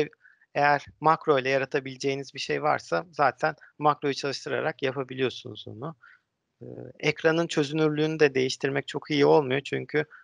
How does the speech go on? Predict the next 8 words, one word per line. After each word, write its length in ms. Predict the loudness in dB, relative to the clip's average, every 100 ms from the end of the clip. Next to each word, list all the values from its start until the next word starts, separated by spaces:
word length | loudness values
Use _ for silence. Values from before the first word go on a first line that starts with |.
| _ -6
e, 40 | -4 -4 -6 -10 -14 _ _ _ -20 -20 -20 _ _ _ _ _ _ _ _
stabilitesini 920 | -10 2 4 4 0 0 0 0 2
bozabiliyor 720 | 2 4 0 -2 -4 -2 -2 -6 _ _ _
farklı 340 | 2 2 -4
fonksiyonlarda. 960 | -10 -10 -8 -10 -10 -10 -14 -12 -12 -12 _ _ _ _ _ _
Record 400 | -8 -4 4 4 4
fonksiyonunu 680 | 2 2 0 0 0 -2 2
da, 300 | 4 2